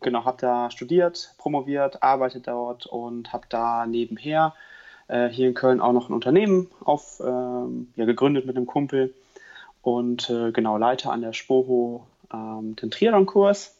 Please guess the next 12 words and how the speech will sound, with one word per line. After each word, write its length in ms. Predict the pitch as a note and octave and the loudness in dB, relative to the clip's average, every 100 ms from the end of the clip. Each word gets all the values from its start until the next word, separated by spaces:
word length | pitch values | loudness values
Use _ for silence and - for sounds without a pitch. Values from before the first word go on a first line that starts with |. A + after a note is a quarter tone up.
| _ - | _ -12
Also 140 | A2 | -12
das 120 | A2+ | -10
ist 120 | A2+ - | -10 -6
so 120 | A2 | -4
ein, 160 | A2 | -4
äh, 240 | A2 G#2+ G#2 | -4 -6 -6
Triathlon-Schwerpunkt. 840 | - D#3+ D3 C#3+ C#3+ - D#3+ D3+ | 0 0 0 0 0 2 0 0
Das 120 | B2+ B2 | -2 0
heißt, 240 | A#2+ - | 0 -2
die 200 | A#2+ A#2 | -2 0
Leute, 260 | A#2 B2+ B2+ | 2 0 -2
die, 280 | A#2+ A2 | -4 -6